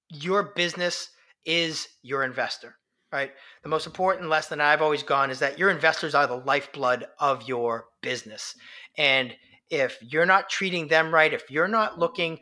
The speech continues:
if you're looking for deals for yourself and what you can make out of them, then,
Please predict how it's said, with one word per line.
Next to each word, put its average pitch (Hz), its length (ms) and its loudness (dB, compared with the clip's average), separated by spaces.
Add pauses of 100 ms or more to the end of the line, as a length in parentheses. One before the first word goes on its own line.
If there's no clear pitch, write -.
(140)
if 147 120 -4
you're 190 80 2
looking 254 240 -2
for 175 100 -2
deals 165 420 -2
for - 140 -4
yourself - 760 2 (420)
and 151 200 0
what 151 220 2
you 156 240 -6
can 226 220 -2
make 226 240 -2
out 202 180 6
of 214 140 -6
them, 240 260 -4 (400)
then, 147 460 2